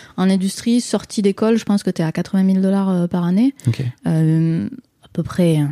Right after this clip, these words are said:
Speaker 1: C'est,
Speaker 2: Ouais.
Speaker 1: c'est très, ça dépend beaucoup des milieux, et cetera. Euh, donc, euh, je dirais, ouais, quatre-vingt mille, puis au bout de quelques années, tu, tu dois, tu dois taper le six chiffres.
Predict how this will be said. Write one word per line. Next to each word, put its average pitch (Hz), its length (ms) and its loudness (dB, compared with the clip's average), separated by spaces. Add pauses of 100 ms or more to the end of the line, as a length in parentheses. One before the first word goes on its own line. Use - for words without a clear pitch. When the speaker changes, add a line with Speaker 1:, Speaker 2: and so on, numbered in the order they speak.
(140)
Speaker 1:
C'est, - 140 -6
Speaker 2:
Ouais. 120 120 2
Speaker 1:
c'est - 160 -8
très, 160 240 -4
ça 156 140 -4
dépend 156 260 0
beaucoup 156 300 -2
des 160 100 2
milieux, 160 460 4
et 160 80 2
cetera. 170 440 -2 (460)
Euh, 156 300 2
donc, 160 280 -2
euh, 160 300 2
je 160 80 -6
dirais, 165 220 2
ouais, 147 240 0
quatre-vingt 170 320 -2
mille, 185 160 2
puis 170 160 -4
au - 20 -4
bout 160 120 -4
de - 60 -18
quelques 165 280 -2
années, 160 180 -2
tu, 170 180 -6
tu - 140 -18
dois, 160 300 -2
tu - 100 -18
dois 175 120 -2
taper 170 200 -2
le 175 60 -2
six - 120 -6
chiffres. - 340 -6